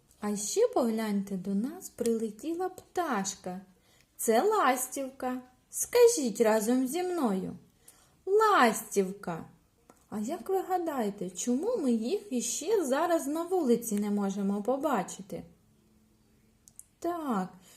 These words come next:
тому що ще не дуже тепло, і ластівки ще не повернулися з теплих країв.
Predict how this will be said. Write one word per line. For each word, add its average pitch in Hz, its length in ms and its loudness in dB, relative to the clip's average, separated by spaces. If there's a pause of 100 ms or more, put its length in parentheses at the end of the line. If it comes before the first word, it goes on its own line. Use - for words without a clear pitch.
(160)
тому 269 320 -2
що 254 260 -2
ще 269 360 -4
не 330 140 -2
дуже 320 480 2
тепло, 202 640 0 (140)
і 233 120 2
ластівки 220 880 0
ще 190 340 -6 (420)
не 294 160 -2
повернулися 349 1080 0
з 196 100 -4
теплих 233 520 0 (140)
країв. 226 680 0